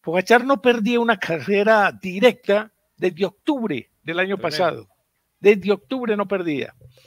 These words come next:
Speaker 1: Clásica Rábida en Portugal, primero Aguilar, segundo Jaime, tercero Campos,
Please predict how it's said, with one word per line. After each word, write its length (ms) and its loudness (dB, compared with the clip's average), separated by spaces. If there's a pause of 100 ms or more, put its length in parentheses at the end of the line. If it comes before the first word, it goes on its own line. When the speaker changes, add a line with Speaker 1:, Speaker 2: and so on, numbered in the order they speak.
(260)
Speaker 1:
Clásica 560 4
Rábida 460 4
en 100 -4
Portugal, 680 0
primero 360 -2
Aguilar, 360 0
segundo 400 -6
Jaime, 320 -4
tercero 400 -6
Campos, 640 -2